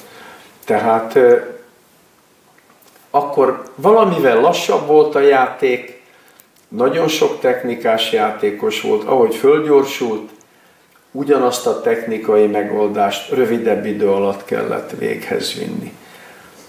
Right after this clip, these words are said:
Tehát egy kicsit átment a fizikum irányába a, a vízilabdázás, és én úgy gondolom, hogy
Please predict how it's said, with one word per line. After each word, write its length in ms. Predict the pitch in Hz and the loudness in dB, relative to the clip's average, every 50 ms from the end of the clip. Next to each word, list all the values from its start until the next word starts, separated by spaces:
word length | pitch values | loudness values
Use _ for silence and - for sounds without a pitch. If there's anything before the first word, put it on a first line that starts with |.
| - - | -10 -4
Tehát 500 | - 117 107 117 117 113 113 113 113 - - - - - | -4 -2 0 0 0 0 -2 -4 -10 -16 -18 -16 -12 -10
egy 100 | - - | -8 -4
kicsit 380 | 190 175 165 175 147 - - | -4 -2 0 2 0 2 2
átment 540 | - 147 143 143 - - 127 117 110 - - | 2 2 2 0 0 -2 -2 -2 -2 -2 -2
a 60 | 113 | -2
fizikum 840 | - - 139 131 - 127 113 - - 113 110 107 107 107 107 - - - _ _ _ _ _ _ _ _ _ _ _ | 0 0 0 0 0 -2 -4 -4 -4 -4 -2 -2 -2 -4 -6 -10 -16 -20 _ _ _ _ _ _ _ _ _ _ _
irányába 1200 | - 131 135 120 117 107 107 107 107 110 107 104 101 101 101 117 110 107 107 107 107 - - - - _ _ | -2 2 2 4 4 4 2 2 0 0 2 2 2 2 2 2 2 4 2 2 0 -4 -8 -14 -20 _ _
a, 80 | - 60 - 57 57 57 57 57 - - - - - _ _ _ - - | -6 -4 -2 -2 -2 -2 -4 -6 -8 -12 -16 -20 -20 _ _ _ -20 -12
a 300 | - - - - - - | -8 -6 -4 -4 -4 -2
vízilabdázás, 1160 | 117 127 127 135 147 143 139 135 131 131 127 127 135 131 135 131 131 143 147 147 143 139 - | -2 -2 0 2 4 4 6 6 4 2 0 0 2 2 2 2 2 2 2 2 2 0 -2
és 220 | - - - - - | -4 -4 -4 -4 -4
én 120 | 139 127 | -2 -2
úgy 200 | 117 110 110 107 | -2 -4 -4 -2
gondolom, 560 | 117 113 113 113 110 117 117 113 117 117 113 | -2 0 0 0 2 2 2 4 2 2 0
hogy 320 | 113 113 113 110 - - | 0 0 0 0 -2 -6